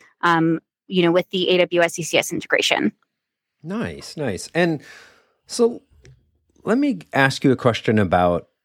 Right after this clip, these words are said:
Speaker 2: perception. Um, a lot of times, especially on the engineering side of the house, when we talk about, "Oh, you know, we're gonna do cost management or we're gonna do, um,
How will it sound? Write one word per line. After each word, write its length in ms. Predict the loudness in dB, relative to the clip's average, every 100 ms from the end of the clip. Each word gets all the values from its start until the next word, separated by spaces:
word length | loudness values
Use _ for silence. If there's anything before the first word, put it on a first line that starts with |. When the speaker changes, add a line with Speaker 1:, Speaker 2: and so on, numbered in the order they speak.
| _
Speaker 2:
perception. 840 | -4 -4 -2 -4 -4 -12 -12 -18 _ _ _
Um, 500 | 0 2 0 -4 -10 _ -20 _ _ _ _ _ _ _ _ _ _ _
a 80 | 2
lot 220 | 4 2
of 80 | 2
times, 340 | 2 2 2
especially 720 | 0 0 0 0 0 0 0
on 140 | 0 -2
the 200 | -6 -4
engineering 500 | -6 -4 -4 -6 -6
side 220 | -6 -6
of 40 | -6
the 60 |
house, 240 | -6 -6 -4
when 140 | -4
we 100 | -4
talk 320 | -2 -4 -2
about, 460 | -2 2 2 2 -2 _
"Oh, 400 | 0 4 4 2
you 140 | -2 -4
know, 40 |
we're 220 | -2 0
gonna 160 | 0 0
do 180 | -2 -4
cost 380 | -2 -2 -2 -6
management 580 | -6 -6 -8 -12 -8
or 100 | -6
we're 140 | -4 -2
gonna 220 | 0 -2
do, 360 | 0 0 0 -2 -10 -20 -20 -20 _ _
um, 680 | -2 0 0 -2 -4 -8